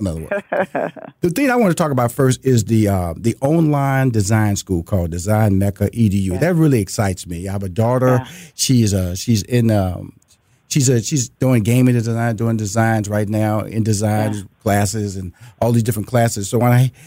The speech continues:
Speaker 1: this is something I would love for her just to do because
Speaker 2: Yeah.
Speaker 1: I think it's really cool. So tell us what exactly is going on with Design Mecca E D U.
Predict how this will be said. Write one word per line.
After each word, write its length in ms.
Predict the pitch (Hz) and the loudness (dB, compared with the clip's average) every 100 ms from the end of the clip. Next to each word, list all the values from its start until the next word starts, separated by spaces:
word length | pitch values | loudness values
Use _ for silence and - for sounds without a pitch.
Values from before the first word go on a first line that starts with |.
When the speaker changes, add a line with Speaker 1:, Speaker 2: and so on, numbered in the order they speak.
| - | -4
Speaker 1:
this 140 | 214 170 | 0 0
is 120 | 139 | 0
something 300 | 165 143 135 | -2 0 0
I 60 | |
would 160 | 113 107 | 0 0
love 260 | 113 147 147 | 0 0 2
for 120 | 139 | 0
her 100 | 135 | 2
just 240 | 123 131 - | 0 -2 -4
to 80 | 92 | -4
do 420 | 117 143 95 104 _ _ _ _ - | 0 2 0 -4 _ _ _ _ -4
because 220 | 120 - | 0 0
Speaker 2:
Yeah. 80 | 131 | -2
Speaker 1:
I 20 | |
think 180 | - 143 | -2 0
it's 100 | 120 | 2
really 220 | 127 117 | 2 0
cool. 240 | 104 160 123 | 0 0 2
So 140 | 139 | 0
tell 220 | 131 247 | 0 0
us 120 | 214 165 | 0 0
what 160 | 139 - | -4 -2
exactly 520 | 127 110 123 120 117 | -2 0 0 -2 -2
is 100 | 110 | -4
going 300 | 98 113 107 | -2 0 0
on 180 | 107 104 | 0 -2
with 140 | 101 87 | -4 -6
Design 480 | 90 101 104 101 95 | -6 -4 -4 -4 -4
Mecca 260 | 92 95 - | -6 -8 -8
E 120 | 104 | -8
D 80 | 90 | -10
U. 220 | 85 76 | -10 -14